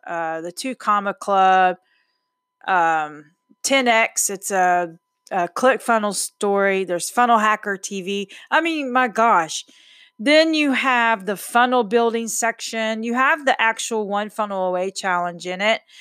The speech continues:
So even if you didn't take the challenge and you signed up for ClickFunnels for Platinum, two hundred ninety-seven dollars a month, you're still gonna get that One Funnel Away challenge in there. There's Funnel University, Funnel Builder Secrets,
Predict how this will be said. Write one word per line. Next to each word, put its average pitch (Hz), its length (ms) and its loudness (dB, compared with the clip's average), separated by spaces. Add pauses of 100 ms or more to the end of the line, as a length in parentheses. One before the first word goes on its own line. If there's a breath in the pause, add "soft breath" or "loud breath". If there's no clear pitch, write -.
(180 loud breath)
So 233 580 4
even 254 380 -6
if 240 160 -6
you 226 100 -12
didn't 214 360 -8
take 233 220 -10
the 214 100 -10
challenge 214 640 -4
and 196 140 -14
you 196 80 -8
signed 208 400 0
up 208 140 0 (100)
for 190 200 -8
ClickFunnels 226 800 -2 (380 soft breath)
for 202 320 0
Platinum, 220 540 0
two 220 200 -6
hundred 208 220 -8
ninety-seven 196 540 -8
dollars 185 340 0
a 185 40 -8
month, 185 340 2 (240 loud breath)
you're 269 120 -2
still 269 300 2
gonna 254 200 4
get 214 220 0
that 196 240 0
One 190 200 -4
Funnel 185 340 -2
Away 175 180 0
challenge 160 480 -8
in 156 140 -10
there. 151 200 -4 (540 loud breath)
There's 208 220 2
Funnel 240 360 6
University, 240 1040 2
Funnel 208 380 -2
Builder 180 320 -2
Secrets, 240 960 0